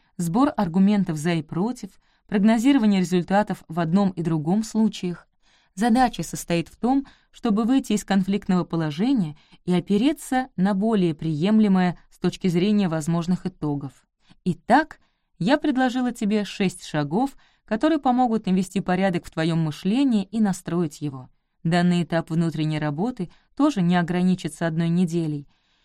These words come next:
Перевернуть все нейронные связи в один миг невозможно. Между тем это не займёт годы. Взаимодействовать с мыслями несколько проще, чем, например, с эмоциями. Мышление — более понятный и осознаваемый пласт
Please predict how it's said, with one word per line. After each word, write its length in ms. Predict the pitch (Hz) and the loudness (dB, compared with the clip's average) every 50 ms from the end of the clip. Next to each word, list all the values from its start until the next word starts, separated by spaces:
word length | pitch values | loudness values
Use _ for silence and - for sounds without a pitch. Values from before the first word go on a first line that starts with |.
| _ _ _ _ | _ _ _ _
Перевернуть 540 | 185 175 214 202 240 240 254 302 349 - - | 2 4 4 4 4 4 4 2 2 -2 -6
все 340 | - - - - - 247 | -12 -18 -8 -4 -2 0
нейронные 560 | 254 254 233 220 214 208 196 196 202 196 190 185 | 2 2 2 2 2 2 2 2 2 2 0 0
связи 440 | - - 151 160 196 233 208 190 | -2 -2 0 0 0 0 0 0
в 60 | 170 160 | 0 0
один 240 | 156 151 160 160 | -2 -2 0 0
миг 220 | 160 165 180 - - | 0 0 -2 -2 -2
невозможно. 720 | 185 175 170 165 156 - 165 175 226 247 220 185 151 143 - _ _ _ _ _ _ - | -2 -2 -2 -2 -2 -2 -2 -2 -2 -2 -4 -6 -6 -8 -10 _ _ _ _ _ _ 0
Между 300 | 180 196 190 - - 170 | 2 2 2 0 -2 -6
тем 240 | - - 208 208 196 | -4 -2 0 0 0
это 140 | 185 - | 0 0
не 120 | 180 180 180 | 0 0 0
займёт 320 | 160 180 175 175 175 165 | 0 0 -2 -2 -2 -4
годы. 400 | 160 175 214 214 180 151 143 147 _ _ _ _ _ _ _ _ _ _ _ _ _ _ _ _ _ _ _ _ | -4 -4 -4 -4 -6 -8 -10 -14 _ _ _ _ _ _ _ _ _ _ _ _ _ _ _ _ _ _ _ _
Взаимодействовать 880 | - 143 170 202 208 240 240 208 233 262 269 - - 226 226 233 233 226 | -4 0 4 6 6 6 6 4 2 0 0 -2 -2 -2 -2 -2 -2 -4
с 60 | - | -2
мыслями 440 | - 233 277 311 - - 202 185 165 | 0 0 0 0 0 0 0 2 2
несколько 480 | 160 170 185 220 220 - 220 214 - 247 | 2 2 2 2 0 -2 -4 -6 -4 -6
проще, 380 | 240 - 285 294 233 - - 156 | -2 0 0 0 0 0 -4 -8
чем, 260 | - - - 165 165 | -6 -4 -2 -2 0
например, 500 | 165 156 - 180 185 185 190 190 180 - - _ _ _ | -2 -2 0 2 2 4 4 2 0 -4 -8 _ _ _
с 160 | - - - | -8 0 2
эмоциями. 720 | 208 214 202 185 151 - - - 156 151 147 147 139 - _ _ _ - | 4 4 4 2 0 -2 -6 -8 -6 -6 -6 -8 -10 -12 _ _ _ 0
Мышление — 720 | 185 185 180 - - 202 220 240 240 233 202 156 147 - _ _ _ _ _ _ _ _ _ _ _ _ _ _ - | 2 2 2 2 0 0 0 2 2 0 0 0 -2 -6 _ _ _ _ _ _ _ _ _ _ _ _ _ _ 0
более 320 | 247 269 269 220 214 214 | 4 4 6 6 4 4
понятный 500 | - 190 180 190 220 269 285 262 220 214 | 2 2 4 4 4 4 4 4 2 0
и 200 | - - 190 185 | 0 0 0 0
осознаваемый 880 | 180 175 - - 196 180 202 214 208 196 208 196 185 180 180 180 180 180 | 0 0 -2 -4 -2 0 2 2 2 2 2 2 4 2 2 2 0 -2
пласт 540 | - _ - 175 190 226 254 247 - - | -4 _ -2 0 2 2 0 -2 -6 -14